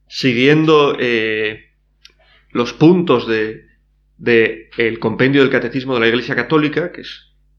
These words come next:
pues, así un resumen como por preguntas del Catecismo de la Iglesia Católica,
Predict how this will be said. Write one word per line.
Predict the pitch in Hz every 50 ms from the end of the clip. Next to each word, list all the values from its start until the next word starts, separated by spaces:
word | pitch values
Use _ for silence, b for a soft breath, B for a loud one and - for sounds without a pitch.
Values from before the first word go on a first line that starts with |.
| _ _
pues, | - 110 104
así | 104 104 123 120
un | 117 113 110
resumen | 113 117 113 - 131 117 120 117 110
como | - 113 110 110 107
por | - 117 101 -
preguntas | - 107 104 107 113 123 120 120 113 110
del | 117 110 104 -
Catecismo | - 107 - 104 - - 123 117 123 117 110
de | 107
la | 107 107
Iglesia | 110 113 113 - 120 110
Católica, | 110 110 - 139 135 131 127 - 151 180 -